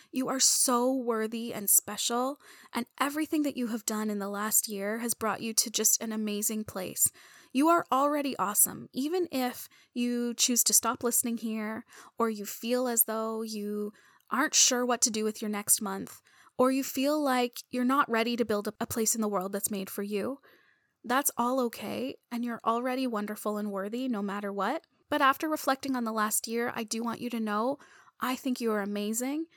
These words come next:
and I'm really, really proud of you. So let's do question number four. Question number four takes a shorter t-, a shorter timeline, and I want you to think about, how was the last month for me?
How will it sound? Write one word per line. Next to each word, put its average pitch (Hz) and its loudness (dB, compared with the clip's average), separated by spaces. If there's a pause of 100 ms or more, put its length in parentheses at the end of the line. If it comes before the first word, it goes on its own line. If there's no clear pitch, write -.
(200)
and 226 0
I'm 220 0
really, 208 -2
really 190 -6
proud - -8
of - -20
you. - -12 (580)
So - 2
let's 277 4
do 302 0
question 220 -2
number 202 -2
four. 175 -8 (440)
Question 302 4
number 320 6
four 233 4
takes 240 0
a 214 0
shorter 233 0
t-, - -8
a 226 0
shorter 233 0
timeline, 214 -2 (840)
and 294 4
I 294 6
want 349 4
you 302 2
to 285 4
think 247 0
about, 214 -2 (160)
how 294 4
was 330 6
the 330 6
last 262 4
month 190 -2
for - -6
me? 190 -8